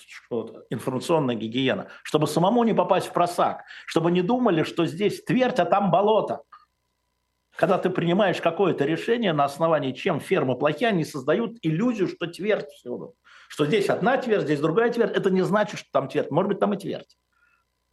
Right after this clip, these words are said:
Но, скорее всего, там болото, потому что они сами не знают. Они сами не знают.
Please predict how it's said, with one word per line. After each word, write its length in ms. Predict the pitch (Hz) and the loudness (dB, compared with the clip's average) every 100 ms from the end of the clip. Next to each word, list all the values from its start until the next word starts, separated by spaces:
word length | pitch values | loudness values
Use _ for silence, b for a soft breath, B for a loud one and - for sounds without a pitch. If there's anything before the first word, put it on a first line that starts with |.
| _ | _
Но, 80 | 139 | -4
скорее 300 | - 185 247 | 0 2 2
всего, 200 | 190 185 | 2 0
там 220 | 170 175 151 | 2 0 2
болото, 340 | 180 247 214 | 2 2 0
потому 200 | 185 170 | 0 -2
что 120 | - | 0
они 100 | 196 | -2
сами 280 | - 208 160 | 2 0 0
не 120 | 143 | -4
знают. 380 | 123 117 98 73 _ _ _ _ _ _ _ | -6 -6 -8 -12 _ _ _ _ _ _ _
Они 180 | - 156 | -4 -4
сами 320 | 165 233 220 | -2 0 0
не 140 | 160 135 | 0 -2
знают. 360 | 107 117 90 | -2 -6 -6